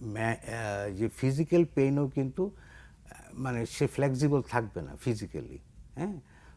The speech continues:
তো আজকের দিনে যেন সে, আহ, উম, মাইন্ড কন্ট্রোলে থাকে, হুম? এবং তার ইন্টেলিজেন্সগুলো যে সে যেন প্রপারলি প্রয়োগ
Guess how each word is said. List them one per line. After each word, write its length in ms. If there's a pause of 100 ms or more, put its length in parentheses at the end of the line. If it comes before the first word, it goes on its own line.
(160)
তো 120
আজকের 500
দিনে 240
যেন 240
সে, 320 (400)
আহ, 420 (120)
উম, 460 (200)
মাইন্ড 320
কন্ট্রোলে 480
থাকে, 440 (420)
হুম? 200 (640)
এবং 360
তার 180
ইন্টেলিজেন্সগুলো 880
যে 180
সে 200
যেন 220
প্রপারলি 540
প্রয়োগ 300